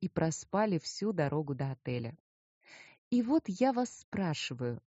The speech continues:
могла ли я предотвратить всё это? Увы, не в моей власти одной силой своего сознания отменить задержанные рейсы,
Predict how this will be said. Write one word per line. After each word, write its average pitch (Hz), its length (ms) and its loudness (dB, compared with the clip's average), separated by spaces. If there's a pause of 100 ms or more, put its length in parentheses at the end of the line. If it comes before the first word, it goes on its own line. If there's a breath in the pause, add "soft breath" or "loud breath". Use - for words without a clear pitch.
могла 180 600 2
ли 220 120 2
я 127 280 0
предотвратить 190 1000 2
всё - 280 0
это? 139 360 -2 (760 loud breath)
Увы, 180 460 6
не 175 160 8
в 135 100 0
моей 175 340 4
власти 240 460 0
одной 170 340 4
силой 226 420 0
своего 175 420 0
сознания 147 720 0
отменить 143 600 2
задержанные 147 880 0
рейсы, 151 480 -4